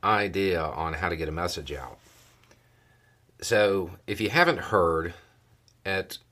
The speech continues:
basically all of the sites that will be funded through Biden's infrastructure law, there's gonna be a sign saying, "Hey, this project was funded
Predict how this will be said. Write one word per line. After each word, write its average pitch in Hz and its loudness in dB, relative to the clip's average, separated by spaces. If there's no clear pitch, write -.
basically 156 0
all 98 4
of 101 -2
the 101 2
sites - -6
that 82 0
will 85 -4
be 82 -4
funded 90 -2
through 85 2
Biden's 80 -2
infrastructure 87 -4
law, 92 2
there's 107 0
gonna 127 6
be 117 4
a 101 4
sign 87 2
saying, 80 -2
"Hey, 107 0
this 101 2
project 87 2
was 78 -4
funded 90 -2